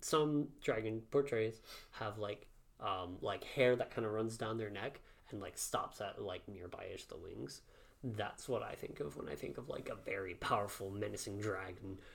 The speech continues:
that is gonna, like, rip you to shreds. Um,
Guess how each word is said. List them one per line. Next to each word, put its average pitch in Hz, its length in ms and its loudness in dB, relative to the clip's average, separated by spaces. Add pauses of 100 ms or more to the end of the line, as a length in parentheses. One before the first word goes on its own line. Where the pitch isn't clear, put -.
(160)
that 85 180 -2
is 101 160 2
gonna, 101 280 4
like, 90 400 -4
rip 131 500 8
you 127 360 6
to 113 280 0
shreds. - 640 2 (460)
Um, 95 580 2